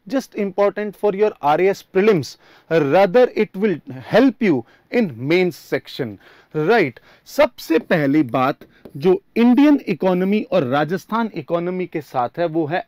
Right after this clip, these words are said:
underdeveloped nature। But उस underdeveloped nature को प्रूव करने के लिए, सब्सटेंशिएट करने के लिए बात बोली जाती है low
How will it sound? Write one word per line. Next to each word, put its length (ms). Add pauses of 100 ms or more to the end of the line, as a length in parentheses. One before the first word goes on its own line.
underdeveloped 800
nature। 380 (520)
But 180
उस 260
underdeveloped 800 (120)
nature 340
को 140
प्रूव 400 (100)
करने 260
के 160
लिए, 180
सब्सटेंशिएट 840
करने 300
के 120
लिए 140
बात 400
बोली 220
जाती 300
है 240 (360)
low 440